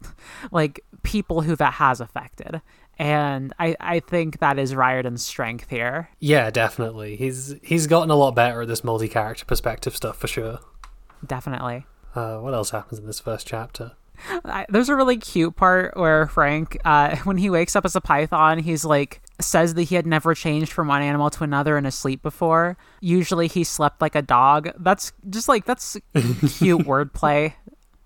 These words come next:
Speaker 2: It is. It's fun, and it's also a neat little expansion on Frank's powers to just be like, yeah, he uses them for stuff other than turning into a combat bear. If he wants to sleep properly, he turns into a dog.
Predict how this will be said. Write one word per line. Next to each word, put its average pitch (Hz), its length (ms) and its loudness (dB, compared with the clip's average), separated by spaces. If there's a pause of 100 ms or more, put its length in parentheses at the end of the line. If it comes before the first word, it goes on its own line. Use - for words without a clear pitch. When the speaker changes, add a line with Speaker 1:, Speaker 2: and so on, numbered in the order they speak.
(720)
Speaker 2:
It 185 120 0
is. 202 260 4
It's - 200 -4
fun, 156 340 0
and 151 160 -2
it's 156 100 0
also 175 240 2
a 147 80 4
neat 131 200 -2
little 120 220 -4
expansion 117 480 -8
on 117 80 -8
Frank's 113 340 -6
powers 113 480 -4
to 120 100 -10
just 110 200 -8
be 120 100 -4
like, 107 340 -8
yeah, 139 140 -2
he 139 120 -6
uses 170 360 -2
them 156 120 0
for 139 120 -4
stuff 127 260 -2
other 117 240 -6
than 110 160 -8
turning 110 240 -6
into 107 220 -10
a 101 60 -8
combat 107 520 -8
bear. 101 280 -8
If 120 160 -12
he 143 80 0
wants 135 180 -2
to 151 60 0
sleep 131 260 -6
properly, 113 360 -8
he 110 100 -8
turns 110 280 -6
into 107 260 -8
a 101 60 -8
dog. 101 340 -10